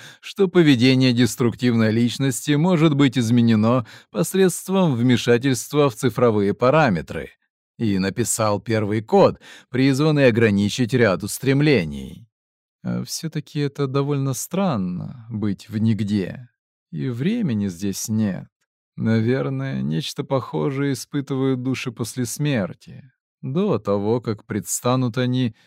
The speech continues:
перед ликом богов. Да, определённо. Результаты его работы повлияли на социальное восприятие факта психо-,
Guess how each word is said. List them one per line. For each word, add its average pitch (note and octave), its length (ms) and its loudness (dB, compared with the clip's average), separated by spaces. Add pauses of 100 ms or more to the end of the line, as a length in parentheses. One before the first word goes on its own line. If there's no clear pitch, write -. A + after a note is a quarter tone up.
(160)
перед A#2+ 280 0
ликом G2 440 -2
богов. G2 560 -2 (540)
Да, A2+ 580 -6 (240)
определённо. F#2 1120 -6 (560)
Результаты B2+ 840 2
его B2+ 360 6
работы A2+ 540 4
повлияли E3+ 580 2
на D3+ 140 2
социальное B2 680 4
восприятие A#2 840 2
факта A#2+ 480 2
психо-, G#2 640 -2